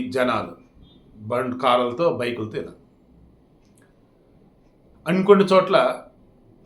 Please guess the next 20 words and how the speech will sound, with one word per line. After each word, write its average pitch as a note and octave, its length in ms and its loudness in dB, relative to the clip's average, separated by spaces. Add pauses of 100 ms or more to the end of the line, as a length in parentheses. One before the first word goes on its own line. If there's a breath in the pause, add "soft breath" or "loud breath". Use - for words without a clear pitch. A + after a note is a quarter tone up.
(220)
ఈ D#3+ 140 0 (160)
వాహన F3+ 340 4
డ్రైవర్లు E3+ 400 4
ఎవరైతే D#3 320 -2
ఉన్నారో, C3 240 -2 (100)
ట్రక్కులు, C3+ 380 -4 (600)
వాళ్ళ C3 200 4 (120)
డ్రైవర్లు B2+ 380 0 (120)
ధర్నాలు C3+ 320 -4
చేసి, A2 160 -10
నిరసన A2+ 320 -8
చేస్తూ G#2+ 240 -12 (800 loud breath)
పోలీసులు G#3 300 6
వాళ్ళ F#3 120 4
దగ్గరికి E3+ 220 2
వస్తుంటే E3+ 240 -2 (100)
పోలీసులు G#3+ 360 4
కూడా G3 160 4
కొట్టిన E3 260 -2
సందర్భాలు D#3 420 4